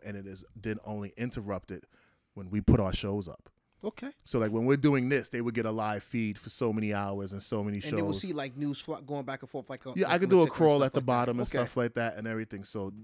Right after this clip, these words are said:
Speaker 1: you know, I was like, I remember everything was in boxes
Speaker 2: Mm-hmm.
Speaker 1: in the other room. So as I was getting this together, I said, "Let me do this 'cause the office may not happen until mid this year."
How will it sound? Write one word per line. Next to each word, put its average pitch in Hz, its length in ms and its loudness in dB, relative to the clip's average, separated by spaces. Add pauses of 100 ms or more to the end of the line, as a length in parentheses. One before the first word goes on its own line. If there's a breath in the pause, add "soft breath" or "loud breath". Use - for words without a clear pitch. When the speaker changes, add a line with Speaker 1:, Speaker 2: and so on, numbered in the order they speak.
Speaker 1:
you 151 120 0
know, 123 240 -2
I 120 140 -2
was 123 180 -2
like, 117 280 -4 (220)
I 139 60 2
remember 165 280 4
everything 156 240 2
was 139 120 -4
in 123 100 -4
boxes 123 640 -4 (160)
Speaker 2:
Mm-hmm. 131 240 0
Speaker 1:
in 120 80 -2
the 120 100 -6
other 113 200 -4
room. 135 360 -4
So 110 400 -6
as 104 240 -8
I 110 120 -6
was 101 260 -8 (400)
getting 120 220 -6
this 117 100 -6
together, 127 300 -2
I 110 80 -2
said, 107 180 -6
"Let 110 80 -4
me 113 80 -2
do 123 180 0
this 123 300 -2
'cause 98 180 -6
the 95 60 -14
office 120 400 -2
may 110 140 0
not 107 160 -2
happen 113 320 -6
until 101 480 -6 (840 soft breath)
mid 131 600 6 (200)
this 117 380 -2
year." 95 160 -2